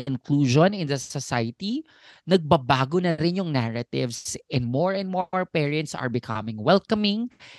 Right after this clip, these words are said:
and treating their ch-, L G B T Q I A plus children with so much love and compassion. So yes,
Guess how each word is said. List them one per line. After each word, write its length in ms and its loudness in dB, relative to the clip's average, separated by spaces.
and 160 0
treating 400 -6
their 240 -2
ch-, 240 -14
L 160 0
G 160 -2
B 80 -6
T 80 -4
Q 320 0
I 160 4
A 80 0
plus 240 -2
children 580 0
with 80 2
so 320 0
much 400 -2
love 320 4
and 160 -6
compassion. 960 -10
So 240 -2
yes, 640 0